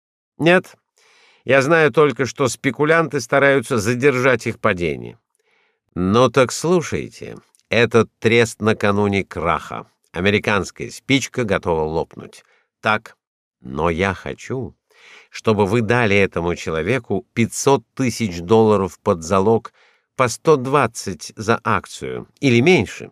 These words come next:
и посоветовали ему пойти к Эдвину Кафроту и Антону Видери за остальной суммой.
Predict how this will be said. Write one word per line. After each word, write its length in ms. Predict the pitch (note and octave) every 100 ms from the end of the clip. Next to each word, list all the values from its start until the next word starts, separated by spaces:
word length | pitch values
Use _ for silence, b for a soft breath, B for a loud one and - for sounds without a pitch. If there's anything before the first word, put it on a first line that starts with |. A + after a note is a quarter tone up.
| _ b b b b -
и 120 | D3
посоветовали 800 | D3 C3 - E3 F#3 E3 D3 C3+
ему 300 | A#2+ C3 D3
пойти 480 | C3 A#2 A2+ C3+ A#2+
к 80 | -
Эдвину 500 | B2 A2 G2 G#2 F#2+
Кафроту 720 | - D#3+ D#3 D3+ C3 - C#3 b b b _
и 360 | A#2 A2 G#2+ -
Антону 680 | A2 G#2+ G2+ - D3 C#3+ C#3
Видери 580 | A#2+ D3 A#2+ G#2 E2+
за 200 | D#2+ F2
остальной 540 | B2 - G#2+ F2+ C#2 A#1+
суммой. 540 | - B2+ A#2 A#2 A2